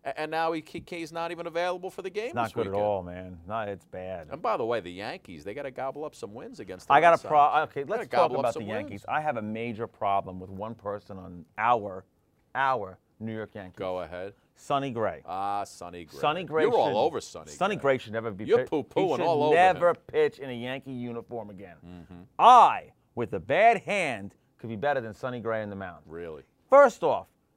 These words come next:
Speaker 2: he's horrendous against, against the triple A, triple A Baltimore team. He's horrendous. Then,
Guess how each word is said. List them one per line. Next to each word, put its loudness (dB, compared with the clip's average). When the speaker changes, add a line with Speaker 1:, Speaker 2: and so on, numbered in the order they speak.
Speaker 2:
he's -4
horrendous -6
against, -8
against 0
the -6
triple 2
A, 4
triple 2
A 6
Baltimore 2
team. -10
He's -8
horrendous. -6
Then, -4